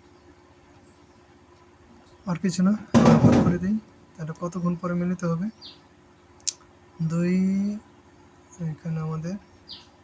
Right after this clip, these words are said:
অর্ধপৌনে চব্বিশ আসবে, দুই ঘন্টা আসবে, প্লাস, আহ, nine by বারো আসবে, এটাকে ষাট দিয়ে গুণ করে দিলে পাঁচ বারো ষাট,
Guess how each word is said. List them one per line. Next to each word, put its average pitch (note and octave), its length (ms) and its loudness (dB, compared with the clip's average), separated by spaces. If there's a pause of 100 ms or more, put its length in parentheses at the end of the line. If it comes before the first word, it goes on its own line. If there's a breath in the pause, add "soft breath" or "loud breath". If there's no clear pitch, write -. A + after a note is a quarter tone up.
(200)
অর্ধপৌনে E3 340 -4 (100)
চব্বিশ F3+ 340 -2
আসবে, E3+ 180 -2 (120)
দুই F3+ 180 0
ঘন্টা F3 300 0
আসবে, F3+ 200 -6 (160)
প্লাস, E3+ 300 -2 (1300)
আহ, D#3+ 320 -4 (120)
nine E3+ 340 0
by E3+ 200 2
বারো D#3+ 260 0
আসবে, D3+ 200 -8 (200)
এটাকে D#3+ 240 -10 (120)
ষাট D3+ 260 -8
দিয়ে D#3 160 -8
গুণ D#3 120 -6 (100)
করে D3+ 180 -12
দিলে F3 160 -8 (180)
পাঁচ D3+ 160 -12 (100)
বারো D#3 160 -10 (180)
ষাট, D3+ 240 -12